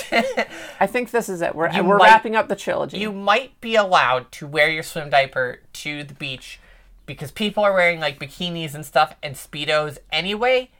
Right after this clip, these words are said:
Speaker 1: You might be allowed to do that if you're still, like, if you're not, if you're following all the tenets we
Speaker 2: Here's the
Speaker 1: illuminated
Speaker 2: thing. As long as
Speaker 1: previously.
Speaker 2: you're not, like, using your swim diaper,
Speaker 1: Mm-hmm.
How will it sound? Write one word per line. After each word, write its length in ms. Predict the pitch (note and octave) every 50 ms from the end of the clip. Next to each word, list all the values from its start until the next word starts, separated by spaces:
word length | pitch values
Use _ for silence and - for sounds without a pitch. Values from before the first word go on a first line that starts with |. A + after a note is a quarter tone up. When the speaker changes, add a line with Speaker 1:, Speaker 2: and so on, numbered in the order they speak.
| _
Speaker 1:
You 140 | - F3+ G3
might 280 | F#3+ F#3+ G#3 A3+ - -
be 100 | - E4
allowed 380 | D4+ B3 A3+ G3 G3+ G3 F#3 -
to 80 | E3+
do 300 | D3 C3+ D#3 D#3 D#3 D3+
that 320 | C#3 C3+ B2 - - - - -
if 200 | E3 E3+ - -
you're 120 | E3 D#3
still, 420 | C#3+ - - - F#3 F3 E3+ E3 D#3
like, 240 | D#3+ D3+ D3 - - -
if 140 | E3 - D#3
you're 120 | D#3 D3+
not, 340 | D3+ D#3+ D#3 D3+ C#3+ - - _ -
if 100 | E3 D#3+ D#3+
you're 80 | D3+
following 340 | - - F3 F3+ F3+ F3 F3
all 120 | E3 E3
the 80 | D#3 D3+
tenets 380 | C#3 - F3+ D#3 D3+ D3 C#3+ -
we 220 | D3+ D3 C#3 B2+ - - - - - - - -
Speaker 2:
Here's 260 | - - B3 C4 A#3+
the 40 | -
Speaker 1:
illuminated 460 | A3 D#3+ D#3+ - F#3 F3+ F3+ E3+ E3 -
Speaker 2:
thing. 160 | - D3+ D3
As 60 | C#3
long 180 | A3 A3+ A#3+ C4
as 40 | C4+
Speaker 1:
previously. 280 | C#4 C#4 C4 - C4
Speaker 2:
you're 120 | B3+ B3+ B3
not, 400 | A#3 A3 G#3 G3+ G3 - - -
like, 720 | - F#3+ F#3+ F#3+ F#3 F3+ E3+ - - - - - - - - _ _ _ _ _ _ _ _ -
using 600 | F3+ E3+ E3+ F3+ F#3 F#3 F3 E3+ E3 F#3 F#3 F#3
your 140 | F#3 F#3 F#3+
swim 320 | F3+ - - E3+ E3 D#3+ D#3+
diaper, 340 | D3+ D3+ D3+ D3+ D3+ - E3+
Speaker 1:
Mm-hmm. 300 | F3+ G3 G3+ F#3+ F#3